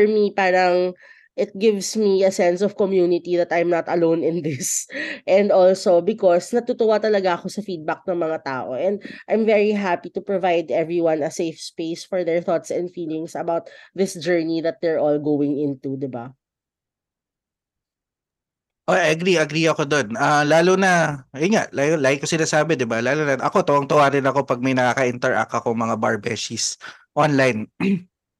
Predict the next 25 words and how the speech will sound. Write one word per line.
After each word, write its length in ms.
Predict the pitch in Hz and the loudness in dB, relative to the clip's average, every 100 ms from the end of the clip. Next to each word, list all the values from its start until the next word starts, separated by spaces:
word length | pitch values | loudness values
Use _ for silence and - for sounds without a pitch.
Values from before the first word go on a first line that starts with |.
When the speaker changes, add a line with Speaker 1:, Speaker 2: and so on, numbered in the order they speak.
| _ _ - _ _ _ _ _ | _ _ -20 _ _ _ _ _
Speaker 2:
And 480 | 165 165 156 143 127 - - - - | 2 2 2 -2 -8 -18 -20 -20 -4
yung 160 | 160 165 | 2 2
mga 160 | 160 | 4
nagme-message 480 | 160 156 143 156 139 | 2 2 0 0 0
sa 160 | 165 170 | 0 2
atin, 320 | 175 156 151 | 2 0 0
kung 160 | 147 | -4
paano 240 | 135 139 135 | 2 2 4
natin 320 | 131 123 127 | 2 0 -4
sila 240 | 143 131 | -2 0
natulungan, 720 | 127 127 117 143 156 147 135 131 | 0 -4 -2 0 0 0 -2 0
kahit 240 | 143 143 | 0 0
na 80 | 151 | -4
hindi 240 | 151 147 | -2 -2
naman 240 | 151 156 165 | 0 0 0
natin, 320 | 147 156 160 | 0 -2 -2
di 80 | 175 | 0
ba? 160 | 120 | 0
Hindi 160 | 151 170 | 0 -2
naman, 400 | 185 185 175 160 _ _ _ _ _ | 0 0 -2 -6 _ _ _ _ _
hindi 120 | 160 175 | -2 2
naman 240 | 175 180 | 4 4
natin 240 | 170 156 156 | 2 2 -2
inasam 640 | 156 143 131 127 120 120 | -2 -2 -2 -4 -2 -2
na, 400 | 120 117 113 113 | -2 -2 -2 -4